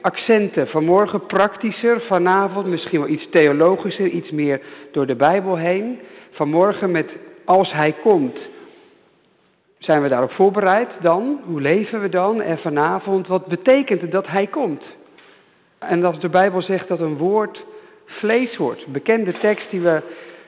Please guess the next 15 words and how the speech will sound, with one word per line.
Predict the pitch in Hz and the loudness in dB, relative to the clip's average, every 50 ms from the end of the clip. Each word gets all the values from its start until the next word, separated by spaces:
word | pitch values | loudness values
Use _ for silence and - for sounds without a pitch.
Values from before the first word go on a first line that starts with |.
| _ _ _ _ | _ _ _ _
komende, | - - 190 190 196 196 185 175 175 170 165 160 | 0 2 2 2 4 2 0 2 4 2 2 2
of | 160 - | 0 -2
vanavond | - 170 160 165 170 175 180 170 175 165 160 - | -2 -2 0 0 0 0 -2 -2 -4 -4 -4 -2
en | - 147 147 147 | -4 -4 -4 -2
komende | - 170 170 165 160 156 143 143 139 | -2 -2 0 0 -2 -4 -4 -4 -6
zondag, | - 160 156 156 143 147 139 | -4 -4 -2 -2 -2 -4 -4
volgende | - - 156 - - 143 139 | -2 -2 -2 -2 -2 -4 -4
week | 131 139 147 156 147 - | -2 -2 -2 -2 -2 -4
ook | - 143 131 127 - - - - - - - - - - _ | -4 -4 -4 -4 -6 -12 -20 -20 -20 -20 -20 -20 -20 -14 _
met | - 143 143 151 | -4 -4 -2 -2
elkaar | 143 - 143 131 127 127 | -2 0 0 0 2 2
lezen. | 127 135 151 160 170 160 160 127 113 - | 2 2 2 2 2 2 -2 -4 -4 -4
En | - 156 147 | -4 -2 0
in | 165 165 151 | 0 2 4
beide | 185 202 226 233 226 220 | 4 6 4 4 2 -2